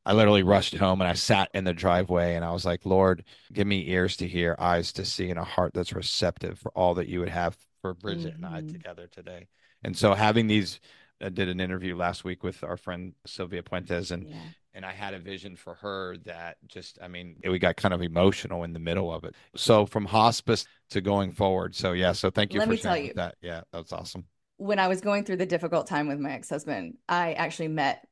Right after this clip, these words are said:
Speaker 2: my husband that I'm with now. We've been together fifteen years.
Speaker 1: Awesome.
Speaker 2: And, yeah.
Speaker 1: Fifteen years?
Speaker 2: Yes.
Speaker 1: Fifteen years. When? When did you celebrate fifteen years?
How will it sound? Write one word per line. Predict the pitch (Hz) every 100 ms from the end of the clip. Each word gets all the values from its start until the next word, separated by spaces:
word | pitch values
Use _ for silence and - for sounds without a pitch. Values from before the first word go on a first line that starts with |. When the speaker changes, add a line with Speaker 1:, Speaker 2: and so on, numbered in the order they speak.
| -
Speaker 2:
my | 160
husband | 160 156 151 127
that | 131
I'm | 139 143
with | 139 156
now. | 139 139
We've | 156 147
been | 147
together | - 143 127
fifteen | 147 139 - -
years. | 107 85 - - _ _ _
Speaker 1:
Awesome. | 90 85 - 98
Speaker 2:
And, | 175 107 127 - _
yeah. | 180 160 -
Speaker 1:
Fifteen | 120 - 127
years? | 131 143 151 - _ _ -
Speaker 2:
Yes. | 190 135 - - -
Speaker 1:
Fifteen | 123 - 127
years. | 127 117
When? | 104 117 110 92
When | 104 113
did | 104
you | 104
celebrate | - 98 98 90
fifteen | - 90 90 92
years? | 90 85